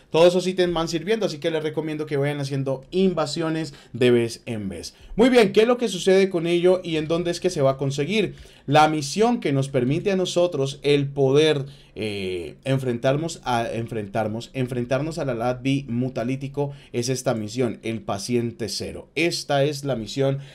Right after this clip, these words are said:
que nosotros vamos a tener disponible, bueno, la misión a través de la cual nos vamos a enfrentar a él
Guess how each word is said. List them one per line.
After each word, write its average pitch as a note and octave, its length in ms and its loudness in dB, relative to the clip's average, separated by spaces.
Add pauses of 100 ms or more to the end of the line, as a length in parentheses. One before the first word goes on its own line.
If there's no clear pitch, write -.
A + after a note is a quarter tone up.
que B2 120 -2
nosotros A#2+ 400 0
vamos C3+ 240 2
a C3+ 100 -2
tener A#2+ 400 0 (100)
disponible, F#3+ 880 0 (180)
bueno, D#2 300 -4
la G#2 280 -2
misión A2 280 -2
a C#3 60 -2
través C3 220 0
de C#3+ 60 0
la C#3 120 0
cual D3+ 160 -2
nos D3 120 -4
vamos A#2+ 220 -4
a C#3 40 -2
enfrentar B2+ 400 -2
a E3 140 4
él E3 160 0